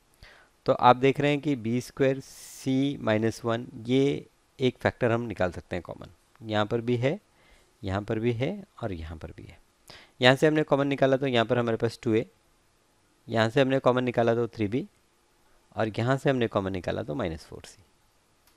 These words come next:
तो ये आपका हो गया फैक्टराइजेशन। तो अब तक आप लोगों ने देखा है कि किस तरह से हम यहाँ पर factorization by grouping कर सकते हैं या फिर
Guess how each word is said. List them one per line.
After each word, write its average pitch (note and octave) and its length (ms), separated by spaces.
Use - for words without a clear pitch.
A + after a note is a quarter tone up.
तो A#2+ 140
ये B2 340
आपका G#2 340
हो F2+ 140
गया C3+ 200
फैक्टराइजेशन। - 760
तो F3 60
अब - 300
तक F3 120
आप D#3+ 220
लोगों D#3 220
ने D#3 100
देखा C#3 280
है C#3 240
कि C#3+ 140
किस C#3 220
तरह G2+ 180
से - 220
हम C#3 400
यहाँ A#2+ 220
पर C3+ 280
factorization C3 680
by C#3 140
grouping A#2+ 400
कर C#3 120
सकते C#3 320
हैं D#3 240
या B2+ 160
फिर D#3+ 180